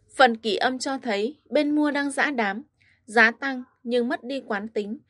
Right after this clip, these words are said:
và bên bán đang sẵn sàng giành lại kiểm soát. Một tín hiệu phân kỳ đúng rất dễ nhận thấy, nghĩa là chúng gần như xuất hiện trong mắt bạn ngay khi quan sát đồ thị.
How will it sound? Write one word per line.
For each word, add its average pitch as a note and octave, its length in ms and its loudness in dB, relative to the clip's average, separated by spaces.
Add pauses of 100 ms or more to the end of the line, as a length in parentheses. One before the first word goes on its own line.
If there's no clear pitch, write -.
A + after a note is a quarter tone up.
(220)
và A#3+ 140 4
bên D#4 260 0
bán A3+ 220 2
đang D#4 180 -2
sẵn D4+ 200 -8
sàng G#3 360 -6
giành F#3 240 -6
lại F#3 140 -8
kiểm D#3+ 260 -6
soát. C4 260 -6 (840)
Một C4 200 0
tín B3+ 160 0
hiệu C#4+ 180 2
phân D#4 300 0
kỳ G#3 220 -2
đúng G3 360 0
rất F4+ 220 -2
dễ - 220 0
nhận C#4 260 -2
thấy, A3 320 -6 (520)
nghĩa C#4+ 200 2
là D4+ 180 2
chúng A3+ 240 -2
gần G#3+ 180 2
như C4 140 -2
xuất F#4 240 -4
hiện B3 240 -2
trong C#4 220 -6
mắt F4+ 160 -6
bạn A#3 260 -2 (160)
ngay G#3+ 220 -2
khi G#3+ 200 -6
quan G#3+ 160 -4
sát D#4 260 -6
đồ G3 220 -4
thị. A3 220 -6